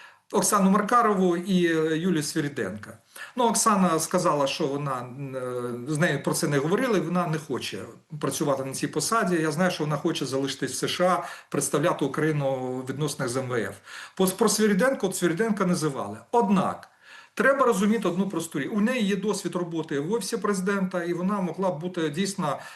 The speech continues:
і не треба було б адаптуватися. Президент її добре знає. Варіант нібито оптимальний. Однак, що треба розуміти? Її перехід в Офісу Президента, е,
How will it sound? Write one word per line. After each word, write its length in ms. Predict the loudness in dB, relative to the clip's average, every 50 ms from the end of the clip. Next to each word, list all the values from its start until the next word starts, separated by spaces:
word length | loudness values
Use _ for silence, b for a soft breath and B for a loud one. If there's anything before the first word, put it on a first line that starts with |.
| B B
і 140 | 2 2 4
не 120 | 4 4 4
треба 260 | 4 2 2 2 0
було 240 | 0 0 0 0 0
б 160 | -2 -2 -2
адаптуватися. 800 | -2 -2 -2 -4 -4 -4 -2 0 0 -2 -2 -4 -8 -8 -8 -4
Президент 480 | -2 -2 -2 0 0 0 0 0 0
її 120 | 0 0 0
добре 320 | 2 0 0 2 0 0
знає. 480 | 0 -2 -4 -4 -4 -4 -6 -8 -10 -14 B B B B B B
Варіант 460 | 0 2 4 4 4 4 2 2 0
нібито 300 | -2 0 0 2 2 2
оптимальний. 600 | 0 2 2 2 4 4 4 2 0 -2 -4 -6 -6 -2
Однак, 380 | 0 0 2 2 2 0 0 -4
що 140 | -4 -6 -4
треба 280 | -2 0 0 2 2
розуміти? 500 | 0 0 -2 -2 -4 -4 -6 -6 -8 -12 -18 -20 _ B B B B B B B B B B B
Її 300 | 2 2 4 4 4 2
перехід 420 | 4 2 2 2 2 0 -2 0
в 40 | 0 0
Офісу 300 | 0 0 0 -2 -2 -2
Президента, 840 | -2 -2 -2 -2 -2 0 0 2 0 0 0 0 0 0 -2 -6
е, 40 | -6